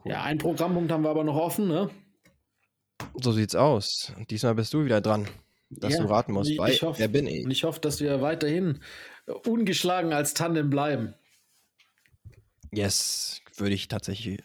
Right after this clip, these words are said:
Speaker 1: äh, von ausgehen. Und würde auch direkt mit dem ersten Fact reinstarten. Und zwar, bist du bereit?
Speaker 2: Ja.
Speaker 1: Äh, als erstes, ich war siebzehn Jahre in der N B A, fast alle Jahre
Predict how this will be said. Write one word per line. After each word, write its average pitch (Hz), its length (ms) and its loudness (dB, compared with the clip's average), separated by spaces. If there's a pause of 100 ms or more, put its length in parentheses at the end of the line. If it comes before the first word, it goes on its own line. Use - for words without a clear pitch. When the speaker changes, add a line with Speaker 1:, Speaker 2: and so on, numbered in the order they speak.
Speaker 1:
äh, 82 280 -2
von - 200 -4
ausgehen. - 460 0 (800)
Und 110 280 0
würde 117 220 2
auch 123 120 -2
direkt 120 260 -6
mit 123 120 -8
dem 104 120 -4
ersten 113 240 -8
Fact - 280 -10
reinstarten. 107 540 -6
Und - 160 -4
zwar, 92 300 0 (720)
bist 110 240 -6
du 110 40 -12
bereit? 107 280 4
Speaker 2:
Ja. 120 140 -2 (1300)
Speaker 1:
Äh, 98 580 4
als 101 200 -2
erstes, 170 760 2 (480)
ich - 160 -6
war 104 140 6
siebzehn 127 560 2
Jahre 117 340 2
in 107 80 0
der 107 80 4
N 107 80 0
B 104 280 4
A, 131 40 0
fast - 580 4
alle 110 240 2
Jahre 107 380 2